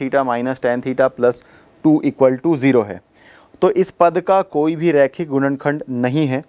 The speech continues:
जिससे कि टैन theta का हमें वास्तविक मान प्राप्त किया जा सके। अतः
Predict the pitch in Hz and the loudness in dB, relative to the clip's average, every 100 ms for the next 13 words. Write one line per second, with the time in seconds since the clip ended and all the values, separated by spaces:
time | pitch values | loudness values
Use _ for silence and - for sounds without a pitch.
0 | _ - _ _ - 127 143 170 165 170 | _ -20 _ _ -2 0 2 2 0 -6
1 | - 143 143 147 147 143 143 143 135 131 | -2 0 0 -4 -4 0 0 0 -2 -4
2 | 139 120 113 - 131 127 120 123 131 110 | -2 -2 -2 -6 -8 -4 -2 -2 0 -2
3 | 107 _ 127 123 107 95 120 110 143 - | -2 _ -2 0 0 -4 -10 -14 -14 -20
4 | - - _ - 151 190 165 | -20 -20 _ 0 2 2 0